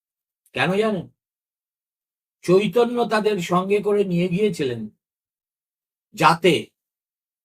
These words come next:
সতীদাহ প্রথার হাত থেকে তারা বাঁচতে পারে।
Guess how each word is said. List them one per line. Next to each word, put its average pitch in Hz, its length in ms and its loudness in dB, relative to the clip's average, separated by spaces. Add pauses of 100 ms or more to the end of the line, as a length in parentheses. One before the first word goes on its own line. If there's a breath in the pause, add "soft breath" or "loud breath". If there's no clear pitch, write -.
(560)
সতীদাহ 233 840 6
প্রথার 196 420 2
হাত 165 280 0
থেকে 165 420 -2 (1400)
তারা 131 300 2 (1600)
বাঁচতে - 420 -2
পারে। - 240 -12